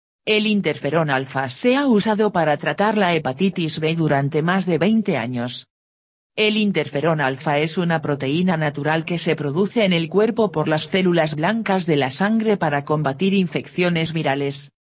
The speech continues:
Además de sus efectos antivirales directos,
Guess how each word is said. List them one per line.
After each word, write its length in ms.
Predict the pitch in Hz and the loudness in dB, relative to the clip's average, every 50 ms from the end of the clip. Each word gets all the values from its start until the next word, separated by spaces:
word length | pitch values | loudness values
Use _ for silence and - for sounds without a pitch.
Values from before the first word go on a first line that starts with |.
| _ _ _ _ _ _ _ _ _ _ | _ _ _ _ _ _ _ _ _ _
Además 520 | - 185 185 175 165 165 196 226 240 220 - | 0 0 2 2 2 2 2 2 2 2 2
de 120 | - 170 | 0 -2
sus 260 | 160 - 160 147 - | -2 -2 -6 -6 -6
efectos 540 | 143 127 - 190 180 - - 160 156 - - | -6 -4 -4 -4 -4 0 0 0 0 0 0
antivirales 760 | 151 147 147 143 147 135 147 139 160 170 180 185 190 190 156 | -2 -2 -2 -4 -4 -4 -2 -2 0 0 0 2 0 -2 -2
directos, 640 | 165 165 143 143 139 143 - 156 139 139 - - | -2 -4 -4 -4 -4 -6 -4 -6 -4 -4 -6 -8